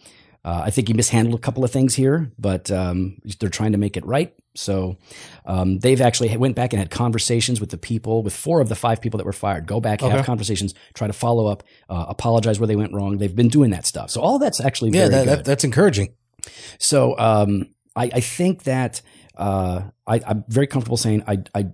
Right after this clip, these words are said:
Speaker 1: I appreciate Matt. And listen, I don't have any obligation to, we don't feel any obligation to anybody. Like, we'll tell you
Speaker 2: No.
Speaker 1: exactly what we think. We don't,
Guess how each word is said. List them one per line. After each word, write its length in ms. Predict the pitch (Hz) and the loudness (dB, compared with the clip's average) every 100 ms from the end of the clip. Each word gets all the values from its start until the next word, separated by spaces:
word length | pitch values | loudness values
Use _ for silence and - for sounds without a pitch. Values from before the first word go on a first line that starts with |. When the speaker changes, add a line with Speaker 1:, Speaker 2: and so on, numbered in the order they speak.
| - | -8
Speaker 1:
I 160 | 92 92 - - | -8 -8 -10 -12
appreciate 560 | - 127 117 117 113 | -4 -2 0 0 0
Matt. 200 | 107 101 | -2 0
And 100 | 117 | 2
listen, 280 | 110 73 95 _ _ _ _ _ _ - - | 2 -2 -8 _ _ _ _ _ _ -20 -4
I 100 | 135 | 2
don't 100 | 147 | 4
have 140 | 110 | 4
any 200 | 98 98 90 | 4 0 -2
obligation 580 | 87 90 87 - 85 76 | -6 -4 -4 -4 -6 -6
to, 200 | 85 90 | -8 0
we 80 | 127 | 0
don't 100 | 123 | 2
feel 180 | 117 | 0
any 180 | 127 151 | 4 4
obligation 380 | 123 110 98 90 | 4 2 0 0
to 60 | 85 | -2
anybody. 380 | 78 - - 73 | -4 -10 -14 -10
Like, 140 | 82 | -6
we'll 100 | 98 | -4
tell 140 | - 113 | 0 2
you 60 | |
Speaker 2:
No. 60 | 95 | 2
Speaker 1:
exactly 260 | 104 110 | 0 -2
what 120 | 107 120 | -2 -2
we 100 | 113 | -4
think. 280 | 90 82 | -4 -8
We 100 | 85 | -8
don't, 300 | 87 98 - | -6 -6 -8